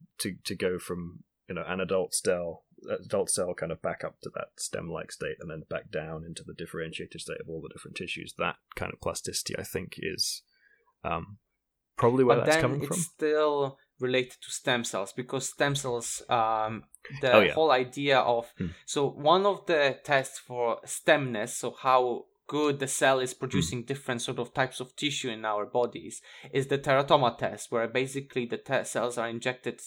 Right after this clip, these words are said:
Speaker 2: into, for example, a mouse and see what they're happening. So a lot of embryonic stem cell, uh, stem cells, so the cells that are capable of pretty much producing every possible tissue that ha-, is in our body.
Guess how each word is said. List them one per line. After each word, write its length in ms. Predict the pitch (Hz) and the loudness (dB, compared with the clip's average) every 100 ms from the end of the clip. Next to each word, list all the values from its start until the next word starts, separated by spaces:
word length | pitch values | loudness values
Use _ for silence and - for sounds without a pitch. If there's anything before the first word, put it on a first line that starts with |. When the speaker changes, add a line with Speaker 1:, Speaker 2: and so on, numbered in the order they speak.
| - | -10
Speaker 2:
into, 380 | 117 101 107 | -10 -8 -8
for 120 | 101 - | -10 -8
example, 320 | 113 104 101 | -6 -4 -4
a 60 | |
mouse 440 | 104 113 104 104 - - - - | 0 2 2 -2 -8 -16 -12 -8
and 100 | 110 | -6
see 200 | 127 120 | -4 2
what 320 | 117 113 - | 2 0 -4
they're 120 | 117 | -2
happening. 340 | 131 120 - 92 | 2 2 0 -6
So 280 | 131 117 | -2 0
a 40 | 117 | 2
lot 200 | 139 160 | 4 2
of 220 | 160 - - - _ _ - | 0 -8 -20 -20 _ _ -6
embryonic 640 | 123 135 135 139 151 131 | -6 2 4 6 4 0
stem 320 | - - 135 135 | -4 0 2 2
cell, 320 | - 104 107 113 | -2 -4 -4 -4
uh, 120 | 117 117 | -2 -2
stem 280 | - 107 | 0 -2
cells, 220 | 104 117 - | -2 -4 -4
so 140 | 117 | -6
the 160 | 113 117 | -6 -2
cells 340 | - 139 131 | 4 4 4
that 160 | 131 117 | 0 2
are 200 | 120 120 | 4 4
capable 520 | - 143 143 135 123 117 | 0 -8 -6 -2 0 0
of 160 | - | -2
pretty 220 | - 147 | -2 0
much 400 | 143 127 120 - | 2 4 4 0
producing 500 | - 127 139 131 120 _ | -8 -6 -6 -6 -8 _
every 380 | 156 170 143 147 | 4 4 2 -2
possible 460 | 143 139 135 131 131 | 0 -4 -4 -6 -4
tissue 260 | 139 139 | -6 -4
that 180 | 123 117 - | -2 -2 -4
ha-, 180 | 139 - | -4 0
is 220 | 127 131 | -2 -2
in 140 | 131 | 0
our 200 | 120 117 | 2 2
body. 520 | 110 107 107 139 196 | 0 -2 -2 -4 -6